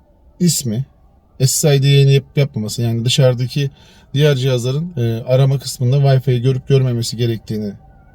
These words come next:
ayarını yapabiliyoruz. E, Wi-Fi güvenliği W P A, e,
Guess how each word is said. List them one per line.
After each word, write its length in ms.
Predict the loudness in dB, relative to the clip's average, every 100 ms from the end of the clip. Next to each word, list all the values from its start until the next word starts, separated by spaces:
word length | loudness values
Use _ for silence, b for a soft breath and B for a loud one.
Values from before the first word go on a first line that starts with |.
| -14 -4
ayarını 340 | -2 -2 -6
yapabiliyoruz. 540 | -6 -6 -6 -6 -8 -12 B B B -2
E, 100 | 2
Wi-Fi 420 | 4 2 2 0
güvenliği 500 | 2 2 2 2 0
W 280 | 0 0 0
P 260 | 2 2 2
A, 320 | 0 -6 -4
e, 260 | 0 0